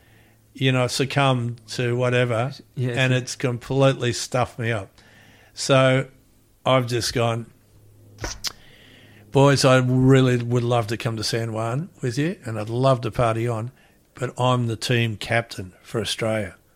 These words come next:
Speaker 1: It's up to me, and I've gotta be down on the beach at six o'clock in the morning and make sure that everything's okay."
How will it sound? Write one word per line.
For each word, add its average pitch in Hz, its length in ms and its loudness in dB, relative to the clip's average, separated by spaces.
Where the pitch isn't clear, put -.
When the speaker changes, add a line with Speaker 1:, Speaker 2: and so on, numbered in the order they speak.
Speaker 1:
It's 120 240 0
up 131 200 2
to - 100 -2
me, 110 460 -2
and 113 160 -2
I've 117 220 0
gotta 117 160 -2
be 117 160 -2
down 135 540 0
on 123 160 0
the 120 80 -4
beach 110 320 -6
at - 100 -14
six 175 320 -2
o'clock 131 300 -2
in 135 80 -6
the 127 80 -4
morning 120 440 -4
and 117 140 -4
make 120 220 0
sure 120 280 -2
that 117 180 -2
everything's 113 480 -2
okay." 110 420 -4